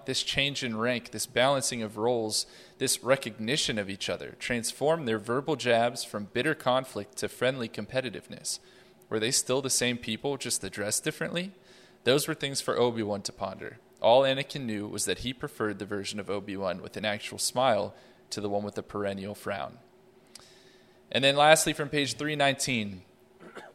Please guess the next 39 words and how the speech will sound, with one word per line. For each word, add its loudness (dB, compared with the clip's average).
"This 4
was 4
Skywalker 8
and -4
Kenobi -2
as -4
they -6
should 0
be, -12
a -6
team -4
built 0
on 2
emotion -2
and -6
intellect, -8
bravado 4
and -2
control, 0
fire 6
and -2
ice. 0
And -4
despite 8
no 4
longer 4
having 2
the -4
formal 0
bond 6
of -4
master -4
and -8
apprentice, -6
they 0
would 4
always 6
be -10
connected. -14